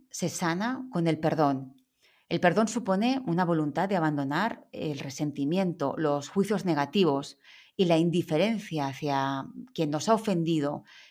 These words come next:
También poder desarrollar sentimientos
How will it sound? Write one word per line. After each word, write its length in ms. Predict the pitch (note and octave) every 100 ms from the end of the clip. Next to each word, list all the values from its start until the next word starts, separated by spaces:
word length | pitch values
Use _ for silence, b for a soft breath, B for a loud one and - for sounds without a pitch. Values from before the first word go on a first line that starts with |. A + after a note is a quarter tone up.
| B
También 260 | D#3 A3 A#3+
poder 340 | F#3+ G#3 A3+
desarrollar 800 | F3+ - E3 D3 D3+ F3 A#3 B3+ B B B B
sentimientos 1040 | - G#3 F3 E3 D#3+ F3 G#3 G#3 C4+ B3+